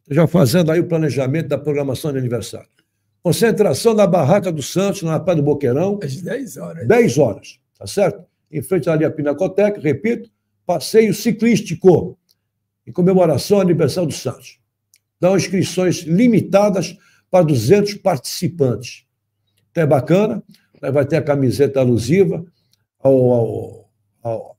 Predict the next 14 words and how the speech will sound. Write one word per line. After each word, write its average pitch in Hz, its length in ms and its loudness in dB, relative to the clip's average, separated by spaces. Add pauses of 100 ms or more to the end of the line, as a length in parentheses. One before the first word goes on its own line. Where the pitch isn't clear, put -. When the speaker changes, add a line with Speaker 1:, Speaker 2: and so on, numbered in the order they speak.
Speaker 1:
ao 127 160 2
aniversário 131 480 2
do 110 80 0
Santos 131 280 0
Futebol 147 380 2
Clube. 185 360 8 (520)
Então, 185 160 0
teremos 170 480 6
aí 131 180 6
realmente 135 440 2
um 117 40 0
sábado, 156 360 6
domingo 123 420 4
aí, 143 260 4